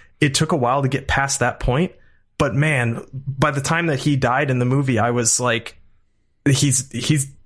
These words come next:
he's Duke Leto the Just." Like, it, it just works. And I could talk about literally every character, like Doctor Yue. Um,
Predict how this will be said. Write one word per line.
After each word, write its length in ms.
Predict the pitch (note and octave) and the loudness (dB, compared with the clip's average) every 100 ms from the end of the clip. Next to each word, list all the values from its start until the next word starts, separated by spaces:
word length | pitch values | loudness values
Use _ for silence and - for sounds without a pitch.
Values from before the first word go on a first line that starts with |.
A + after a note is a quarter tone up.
| - | -2
he's 200 | C#3+ C#3 | 0 2
Duke 240 | C#3+ C#3+ | -2 -2
Leto 240 | A#2 B2 D3+ | 0 0 0
the 100 | F3 | 0
Just." 460 | F3 G#3 - - | 0 0 0 -2
Like, 180 | B2+ B2 | -2 0
it, 180 | C#3 C#3 | -2 0
it 220 | C#3+ C3+ | -2 0
just 260 | C3+ E3+ C3 | 0 0 0
works. 560 | A#2+ E3 E3+ - - - | 0 0 0 -4 -6 -2
And 160 | C#3+ | -2
I 180 | C#3 D3 | 0 -2
could 160 | E3+ F3+ | 0 -2
talk 220 | - F#3 | -2 -2
about 220 | D#3+ B2 | -2 0
literally 440 | C#3 D#3 B2+ A#2 - | 0 2 0 -2 -2
every 300 | G3 E3+ C3+ | -2 0 0
character, 440 | - C3+ B2+ B2 A2+ | 0 0 0 0 0
like 300 | A#2+ B2+ - - - | 0 0 -4 -10 -2
Doctor 240 | D#3+ D3+ | 0 2
Yue. 440 | D3 D#3 E3 C#3+ A#2+ A#2+ - - | 2 2 2 2 0 -4 -10 -4
Um, 460 | C#3 C3 B2 B2 | 0 2 0 0